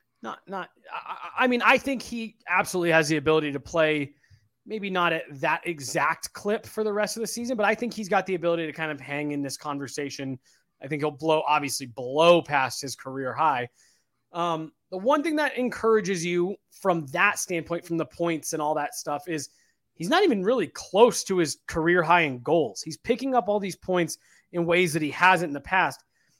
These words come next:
A couple nights ago against Boston, uh, Boston was up three to one,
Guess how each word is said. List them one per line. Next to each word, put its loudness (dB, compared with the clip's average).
A -20
couple 4
nights 0
ago 2
against -2
Boston, 0
uh, 0
Boston 6
was 2
up 0
three -2
to 0
one, 0